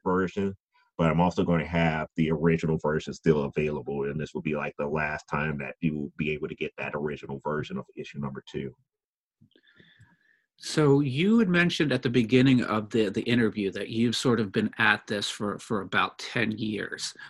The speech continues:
Speaker 1: Mm-hmm.
Speaker 2: Um, you know, twenty twenty has sort of seen the, uh, you know, a lot of cons being postponed until hopefully next year.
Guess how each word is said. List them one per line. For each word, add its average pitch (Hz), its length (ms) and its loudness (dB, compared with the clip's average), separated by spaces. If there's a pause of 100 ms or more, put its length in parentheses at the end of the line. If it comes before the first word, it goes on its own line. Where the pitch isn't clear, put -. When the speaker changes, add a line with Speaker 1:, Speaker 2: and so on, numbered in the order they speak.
(220)
Speaker 1:
Mm-hmm. 113 140 2
Speaker 2:
Um, 104 400 2
you 123 120 2
know, 113 160 4
twenty 185 400 2
twenty 147 680 4
has 110 420 2
sort 123 360 2
of 107 100 0
seen 120 400 2
the, 104 500 0
uh, 95 560 -2 (220)
you 117 140 -4
know, 98 120 -6
a 95 160 -10
lot 110 240 4
of 113 100 -4
cons 107 520 2
being 107 360 2
postponed 104 680 0
until 95 400 -6
hopefully 101 500 -2
next 98 420 -6
year. 110 340 -2